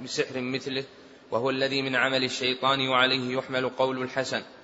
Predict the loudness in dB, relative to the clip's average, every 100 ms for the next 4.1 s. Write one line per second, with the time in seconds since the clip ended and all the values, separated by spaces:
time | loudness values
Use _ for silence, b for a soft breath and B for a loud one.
0 | -12 -4 -2 -2 -4 0 2 2 0 0
1 | 0 0 0 -2 2 0 0 -2 0 0
2 | -2 -4 -4 -4 -4 -4 -2 -4 -4 -6
3 | -6 0 0 0 -2 -2 0 0 0 -2
4 | -4